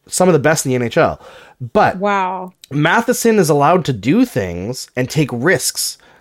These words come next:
Speaker 1: that Gouli, I'm not saying Saint Louis is saying he can't, but I don't think Gouli feels that he should take because of the responsibility that he has. Whereas Matheson is like, "We know you're a veteran. Wheel and deal. We'll deal with the, the issues,"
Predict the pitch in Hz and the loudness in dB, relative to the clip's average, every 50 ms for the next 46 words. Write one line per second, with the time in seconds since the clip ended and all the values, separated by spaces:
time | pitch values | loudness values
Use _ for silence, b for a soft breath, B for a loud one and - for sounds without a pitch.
0 | b b - 120 131 104 110 123 120 - 160 170 185 196 202 190 160 - 151 190 | b b -4 -2 -2 -2 -2 -4 -2 2 4 4 6 6 4 4 2 0 0 0
1 | 240 240 - 262 208 127 107 - _ _ - - - 190 185 165 156 147 - - | 0 2 0 -2 -2 -4 -6 -12 _ _ -10 -2 0 2 2 2 2 0 2 0
2 | 147 123 113 101 - - - 226 185 110 101 - - - 147 175 208 226 220 160 | -2 -2 -4 -8 -6 -2 -2 0 0 0 -2 -4 0 0 2 2 2 2 0 0
3 | 131 - 151 170 175 160 156 143 127 - - 156 143 139 131 117 120 - 131 117 | -2 0 0 2 4 4 4 2 2 0 -2 0 0 0 0 -2 -6 -6 -6 -6
4 | - - - - - 269 254 190 190 - - - 76 65 85 - _ _ B B | -6 -6 -4 0 0 0 0 0 -2 -10 -12 -12 -10 -10 -12 -14 _ _ B B
5 | B B B B B B 151 139 - 175 165 147 160 160 139 147 139 - - - | B B B B B B -4 0 2 2 2 4 4 2 2 2 0 -2 0 0
6 | 135 147 - - 151 131 127 123 131 131 123 117 107 104 104 92 78 156 190 170 | 2 2 2 0 -2 -2 -2 -2 -2 0 -2 -2 -2 -4 -6 -4 -2 0 0 0
7 | 98 69 60 62 - B B B B B B B 139 139 143 131 147 160 190 185 | 0 -4 -8 -16 -20 B B B B B B B 0 2 2 2 2 2 2 0
8 | - 165 - 151 135 120 113 117 101 139 175 202 208 202 196 190 190 180 151 120 | 0 -2 -2 -2 -2 -2 -2 -2 0 2 4 4 6 6 6 6 6 4 4 2
9 | 127 120 117 117 117 117 113 110 - - 98 117 143 180 214 220 220 208 170 127 | 2 2 2 2 0 0 -2 -4 -8 -10 -8 -2 0 4 6 6 6 4 4 2
10 | 123 131 135 127 123 127 127 98 101 120 135 143 143 127 117 123 123 131 127 127 | 2 2 4 6 6 4 4 2 0 -2 0 0 0 -2 -2 -2 0 0 2 2
11 | 123 127 123 - _ - 104 113 117 110 110 107 104 101 98 92 - _ _ - | 0 0 -2 -4 _ -10 -4 -2 -2 0 0 2 2 2 0 -2 -4 _ _ -8
12 | 131 120 90 110 107 95 - - | -8 -6 -4 -6 -6 -6 -8 -8